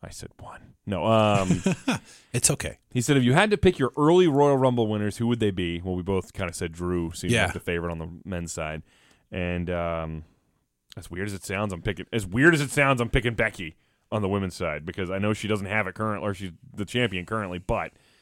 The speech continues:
Speaker 1: I think
Speaker 2: Her,
Speaker 1: that's
Speaker 2: her,
Speaker 1: changing between now
Speaker 2: it's,
Speaker 1: and then.
Speaker 2: it's her or Charlotte. That,
Speaker 1: Yeah,
Speaker 2: that,
Speaker 1: I
Speaker 2: that,
Speaker 1: can see
Speaker 2: that,
Speaker 1: that.
Speaker 2: that's my picks.
Speaker 1: If you could change one title from each brand and put it on anyone, who would they be and why?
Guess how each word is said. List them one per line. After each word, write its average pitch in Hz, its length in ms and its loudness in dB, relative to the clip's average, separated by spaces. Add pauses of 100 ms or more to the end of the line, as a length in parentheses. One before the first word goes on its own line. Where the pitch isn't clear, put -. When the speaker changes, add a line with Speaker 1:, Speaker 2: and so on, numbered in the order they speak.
(300)
Speaker 1:
I - 40 -14
think 190 180 0
Speaker 2:
Her, - 20 -2
Speaker 1:
that's 120 140 0
Speaker 2:
her, - 40 -12
Speaker 1:
changing 107 320 0
between 82 260 -10
now - 60 -4
Speaker 2:
it's, - 160 2
Speaker 1:
and 143 40 -2
then. 147 40 4
Speaker 2:
it's - 140 4
her 170 180 4
or 147 40 2
Charlotte. 113 420 0 (380)
That, 113 120 2
Speaker 1:
Yeah, - 60 -8
Speaker 2:
that, 120 80 0
Speaker 1:
I 117 40 0
Speaker 2:
that, 120 100 -4
Speaker 1:
can 110 100 -6
see 135 60 0
Speaker 2:
that, 117 60 -2
Speaker 1:
that. - 80 -10
Speaker 2:
that's 120 200 0
my 107 140 -2
picks. - 380 -8 (340)
Speaker 1:
If 123 140 2
you 127 60 0
could 127 120 -8
change 165 260 -2
one 143 320 -2
title 175 300 -2
from 123 140 -8
each 131 220 -8
brand 107 480 -4
and 101 140 -6
put 120 140 -2
it 117 60 -2
on 107 140 -2
anyone, 95 500 -4
who 104 180 -6
would 117 140 -4
they 101 120 -2
be 92 260 -6
and 87 160 -10
why? 80 400 -6